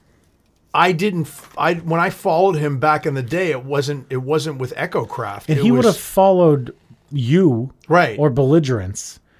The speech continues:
Speaker 2: if he found it through one of those channels.
Speaker 1: Yeah, it was the other band that I was in
Speaker 2: Yeah.
Speaker 1: when I started following him because of Daryl's house. That's what it's called,
Speaker 2: Mm-hmm.
Speaker 1: Daryl's house. Um,
Speaker 2: Live from Daryl's house.
Speaker 1: Yeah, live from Daryl's
Speaker 2: Yeah.
Speaker 1: house. And it was, and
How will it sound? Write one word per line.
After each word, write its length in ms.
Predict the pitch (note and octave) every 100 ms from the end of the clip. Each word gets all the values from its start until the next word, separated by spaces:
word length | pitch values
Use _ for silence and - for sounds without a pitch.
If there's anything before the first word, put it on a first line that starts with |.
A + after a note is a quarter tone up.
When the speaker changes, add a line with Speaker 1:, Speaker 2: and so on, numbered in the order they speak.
| _ -
Speaker 2:
if 200 | C#3+ -
he 80 | C3
found 380 | - D3 C#3+
it 120 | C3+ C3+
through 340 | B2 C#3 C#3
one 260 | B2+ B2 A#2+
of 120 | A2
those 220 | G#2+ G2
channels. 360 | - C3+ E2+ F#3+
Speaker 1:
Yeah, 160 | G#3+
it 40 | C#3
was 140 | C#3+
the 120 | F3
other 140 | F3 E3
band 380 | A#2 E3 G#3 C#3
that 80 |
I 80 | A#2
was 220 | A2 A2+
in 240 | A#2 G2 G2
Speaker 2:
Yeah. 100 | G#2 - _ _ _
Speaker 1:
when 160 | C#3
I 80 | C#3
started 320 | B2+ E3+ C#3+
following 500 | B2+ F3 F3+ C#3+ A2+
him 140 | G#2+ A2+
because 340 | A2+ D3+ B2+
of 120 | B2+ G#2+
Daryl's 380 | C3+ C3 B2
house. 340 | - C#3+ G#2 -
That's 220 | C#3 -
what 80 | C3+
it's 100 | B2+
called, 220 | A#2 F#2
Speaker 2:
Mm-hmm. 100 | D3
Speaker 1:
Daryl's 240 | C3+ G#2+
house. 300 | - F#2 - - _ _ _ _ _ _
Um, 500 | - C#3 B2+ A#2+ A2+ - _ _ _ - -
Speaker 2:
Live 280 | C3 C3
from 120 | - F#2+
Daryl's 240 | F2 D2
house. 100 | - _ -
Speaker 1:
Yeah, 160 | E3
live 260 | B2 C#3 C3+
from 120 | C#3+
Daryl's 280 | D3 D3 G#2+
Speaker 2:
Yeah. 60 |
Speaker 1:
house. 100 | -
And 100 | -
it 60 | A#3
was, 140 | A#3+
and 320 | A3+ A3+ A3+